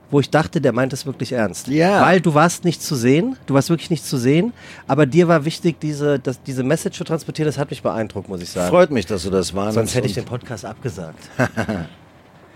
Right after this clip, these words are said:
Speaker 2: Ja, ich mein, wenn du sowas machst, dann sollst du was bringen und das war eine, eine Aktion für grünes Drehen. Jeder Film ist eine mordsmäßige Sauerei, egal was er erzählt, egal ob's fürs Fernsehen,
Speaker 1: Mhm.
Speaker 2: Netflix oder als Kinoformat. Es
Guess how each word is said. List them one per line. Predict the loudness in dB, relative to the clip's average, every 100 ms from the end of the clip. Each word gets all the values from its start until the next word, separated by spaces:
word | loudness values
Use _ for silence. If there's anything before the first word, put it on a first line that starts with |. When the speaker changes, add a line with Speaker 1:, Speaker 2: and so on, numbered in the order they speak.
| -12
Speaker 2:
Ja, | 2 4 4 2 0 -4
ich | 0
mein, | 2 2 4
wenn | 2 4
du | 4
sowas | 6 4 4
machst, | 0 -2 -4
dann | 0
sollst | 4 4 2 -4
du |
was | -4 -2
bringen | -4 -4 -2
und | 0
das | 0 2
war | 2
eine, | 6 4 2 -10 -16 -16 -18 -20 -12
eine | -2 0
Aktion | 0 2 4 4
für | 4 2
grünes | 4 4 6 4
Drehen. | 2 0 0 0
Jeder | 0 2 4 4 0
Film | 0 0 0
ist | 0 0
eine | 2
mordsmäßige | 2 0 -2 -4 -4 -2 0 0 -2
Sauerei, | 2 2 4 4 2 -2 -4 -4
egal | -2 0 4 4
was | 4 2
er | 0
erzählt, | -2 -4 -2 -2
egal | -2 -4 -2 -4
ob's | -6
fürs | -8 -8 -4
Fernsehen, | -2 0 0 0 -2 -8 -12
Speaker 1:
Mhm. | -2
Speaker 2:
Netflix | 2 2 2 0 0 -2
oder | -2 0 2
als | 0 -4
Kinoformat. | -6 -2 0 0 -2 -4 -4 -4 -6
Es | -6 -6 -6